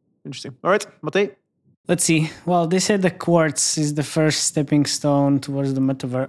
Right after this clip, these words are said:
Speaker 2: metaverse. So, hmm, with this in mind, let's see. I think they will be able to pull this metaverse off by, well, since, given the fact it's Ubisoft twenty, twenty thirty.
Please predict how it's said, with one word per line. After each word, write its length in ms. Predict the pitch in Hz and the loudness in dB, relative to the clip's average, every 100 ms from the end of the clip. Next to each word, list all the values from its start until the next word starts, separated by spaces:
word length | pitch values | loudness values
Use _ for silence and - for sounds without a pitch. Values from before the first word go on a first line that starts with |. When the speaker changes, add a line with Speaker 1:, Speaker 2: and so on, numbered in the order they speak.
| - | -2
Speaker 2:
metaverse. 540 | 143 139 135 131 131 | -4 -2 -2 -2 -2
So, 960 | 135 - - - 143 135 135 135 135 135 - _ - | -4 -6 -8 -6 -4 -2 0 0 0 -4 -8 _ -6
hmm, 280 | 151 147 139 - | 0 0 -2 -4
with 100 | 147 | -2
this 160 | 175 190 | 0 2
in 80 | 160 | 2
mind, 420 | 151 147 143 - | 2 2 -2 -6
let's 220 | 151 147 - | -6 -4 -4
see. 260 | 143 135 139 - | -4 -4 -6 -6
I 80 | |
think 300 | 143 180 156 | -2 0 0
they 120 | 151 165 | 2 2
will 120 | 165 | 2
be 140 | 151 | 2
able 200 | 156 151 | 2 0
to 480 | 139 - 147 139 135 - _ - | -4 -2 0 0 -2 -6 _ -4
pull 180 | 147 | -2
this 160 | 139 127 | -2 0
metaverse 720 | 139 143 143 131 131 - - | 0 0 -2 -2 -4 -4 -8
off 320 | 143 131 - 135 | -6 -6 -8 -8
by, 460 | 127 127 127 123 _ _ _ _ _ _ _ - | -4 -4 -4 -6 _ _ _ _ _ _ _ -10
well, 220 | 131 120 - | -10 -10 -12
since, 240 | - 131 | -10 -8
given 260 | - 143 135 | -6 -2 -2
the 80 | 127 | -4
fact 240 | 143 135 | -6 -6
it's 160 | 123 - | -6 -4
Ubisoft 480 | 135 131 135 120 - | -4 -4 -6 -8 -10
twenty, 520 | - 143 139 135 123 _ _ - | -4 0 2 0 -4 _ _ -6
twenty 200 | 147 135 | -2 -2
thirty. 420 | 139 135 127 | 0 -2 -2